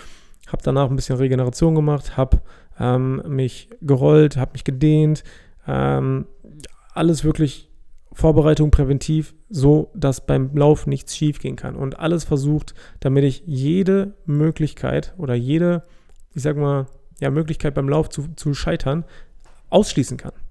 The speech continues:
So, und wenn es das ist, dass ich ein falsches Getränk habe. Ich hab alles Essen ausprobiert, ich hab alle Getränke ausprobiert, bevor dieser Lauf gestartet ist. Und das war einfach mein Anspruch an mich, dass ich sage, ich hab eine gute Vorbereitung.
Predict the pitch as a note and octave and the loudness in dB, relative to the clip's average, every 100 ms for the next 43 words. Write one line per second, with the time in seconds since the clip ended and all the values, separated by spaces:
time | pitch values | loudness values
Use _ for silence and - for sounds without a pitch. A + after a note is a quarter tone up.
0 | - - C#3 C3 D#3 E3+ D#3+ D3+ D#3+ D3 | -14 -6 -2 2 2 0 -2 0 -2 -4
1 | - C#3+ - D3+ C3+ - D3+ C#3 D3 D3 | -4 -4 -4 -6 -6 -8 -8 -2 -2 -2
2 | C#3+ C#3+ C#3 C3+ C#3 B2+ - - C3+ D3 | -4 0 4 4 2 -6 -6 -8 -6 -6
3 | - E3+ E3+ D#3+ D3+ - D#3 D3+ D3 D3 | -4 -4 -4 -2 -2 0 -2 0 -2 -2
4 | D3 C#3 D3+ - D#3+ D#3 D3+ D3+ C#3+ D3+ | -2 -4 -6 -4 -2 0 2 0 0 -4
5 | C#3+ - C#3+ C#3+ C#3 D3 - D3 D#3 D#3+ | -4 -4 -2 0 0 -4 -4 0 0 -2
6 | - - - - C#3+ D#3 D#3+ - B2+ - | -10 -18 -14 -4 2 4 2 0 -8 -8
7 | - C#3+ - - - - - - C3 C#3+ | -8 -10 -12 -12 -12 -12 -10 -10 -4 0
8 | D3 D3 C#3 C#3 C#3+ C#3+ F3 - D3+ C#3+ | 2 0 -2 -2 -2 -2 -4 -6 -6 -4
9 | D#3+ D3 C3+ B2+ C#3 C#3+ C#3 D3 D3 C#3+ | -2 -2 -2 -2 0 0 -4 -4 -4 -4
10 | C#3 - F#3 D3+ - - F#3 | -4 -2 -2 -2 -6 -12 -14